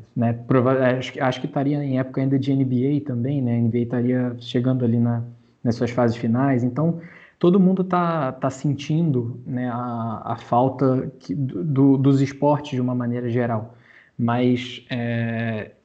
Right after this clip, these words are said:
é necessário que cada um faça a sua, a sua dose de sacrifício, né, digamos assim, pra, pra que a gente passe o mais rapidamente por isso. E, pra finalizar,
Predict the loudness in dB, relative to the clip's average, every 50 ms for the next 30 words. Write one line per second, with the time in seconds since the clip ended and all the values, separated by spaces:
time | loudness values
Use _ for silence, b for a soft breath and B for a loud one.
0 | _ _ 0 2 4 4 4 4 2 0 -2 -2 -2 -2 -2 0 0 0 0 -2
1 | -4 -6 -8 -8 -6 -2 0 0 2 2 2 0 0 -2 -4 -6 -6 -6 -10 -10
2 | -8 -6 -4 -4 -2 -2 -4 -4 -6 -8 -10 -16 _ _ _ -8 -8 -8 -8 -6
3 | -6 -4 -4 -2 -4 -4 -4 -4 -2 0 2 4 4 4 2 0 -2 -2 -2 -4
4 | -4 -4 -4 -6 -6 -6 -2 -2 -2 -2 -2 -4 -4 -4 -2 -2 -2 -2 0 0
5 | 0 0 0 -2 -4 -6 -6 -4 -4 -4 -4 B B B B B B B B B
6 | B _ _ 0 2 2 2 2 2 0 0 0 -2 -2 -2 -4 -4 -4 -6 -4
7 | -2 -2 0 2 4 2 4 2 0 -2 -4 -2 -2 -2 -2 -4 -6 -6 -4 -2
8 | -2 -2 -2 -2 0 0 0 0 0 0 0 0 0 0 0 2 0 0 -2 -4
9 | -4 -2 0 2 2 0 0 -2 -6 -14 -20 B B B B B B B B B
10 | B _ 0 2 4 4 4 2 2 2 2 2 2 2 2 2 0 0 0 -2
11 | -2 -2 0 0 2 4 4 4 4 4 4 2 2 0 0 -2 -4 -8